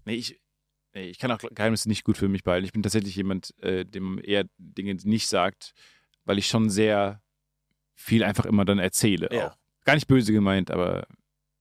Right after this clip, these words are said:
Speaker 1: es ist halt wirklich, ich sag, bin sehr eins zu eins in
Speaker 2: Mhm.
Speaker 1: dem, was ich sag. Von daher, glaub ich, bin ich kein guter Ansprechpartner für die, für, für, aber ich würde gerne mehr wissen, einfach so, wer mit wem, hinterm Rücken und sowas.
Speaker 2: Ich glaub, es, ich merk mir das in der Regel auch nicht so. Ich hab das dann nicht so.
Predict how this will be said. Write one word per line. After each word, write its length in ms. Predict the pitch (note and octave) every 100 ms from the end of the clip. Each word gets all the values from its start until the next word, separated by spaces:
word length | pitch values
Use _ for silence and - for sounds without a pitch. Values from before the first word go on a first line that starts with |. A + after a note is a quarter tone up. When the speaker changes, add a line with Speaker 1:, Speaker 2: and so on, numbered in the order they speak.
| _
Speaker 1:
es 160 | - -
ist 180 | - G2
halt 160 | G#2
wirklich, 280 | G2+ G2 F#2+
ich 120 | F#2+
sag, 160 | A2+ G#2
bin 120 | A#2
sehr 140 | A2+
eins 220 | G2+ G#2 -
zu 100 | G#2+
eins 400 | G#2 F2+ - - -
in 100 | G2+
Speaker 2:
Mhm. 40 | G2
Speaker 1:
dem, 160 | G2+
was 140 | F#2+ F#2+
ich 80 | F2+
sag. 180 | F#2+ - - - _ -
Von 100 | F#2
daher, 100 | F2
glaub 160 | -
ich, 140 | D#2+ -
bin 80 | -
ich 100 | -
kein 160 | C3
guter 180 | A#2 A#2
Ansprechpartner 300 | G#2 G2+ G#2 F#2
für 60 | F#2
die, 40 | F2+
für, 260 | - G2 F2
für, 280 | F#2+ F2 E2+
aber 80 |
ich 120 | A2 D3+
würde 200 | E3+ A3+
gerne 380 | D#3+ D3 B2 G2
mehr 220 | A#2+ G#2+ F#2
wissen, 260 | - -
einfach 180 | F2 F2+
so, 340 | - E2+ E2 - _ _ _ _ _ _ _
wer 200 | - G#2
mit 200 | G2+ -
wem, 280 | G2 F#2+ F#2
hinterm 280 | G2 F#2 F2+
Rücken 280 | F2 F2
und 140 | E2+ D#2+
sowas. 460 | D#2+ - - - _ _ _ _ - - _
Speaker 2:
Ich 140 | -
glaub, 160 | C3+ C3+
es, 180 | C3+ B2
ich 140 | C#3+
merk 200 | A#2 B2+
mir 60 | A#2
das 160 | G#2 G#2+
in 80 |
der 120 | G2 F#2
Regel 180 | G2
auch 120 | E2+ G2+
nicht 140 | G2
so. 160 | - F#2+
Ich 140 | -
hab 100 | -
das 160 | C3 -
dann 120 | G#2+
nicht 120 | G#2+
so. 320 | A#2+ G#2+ G2+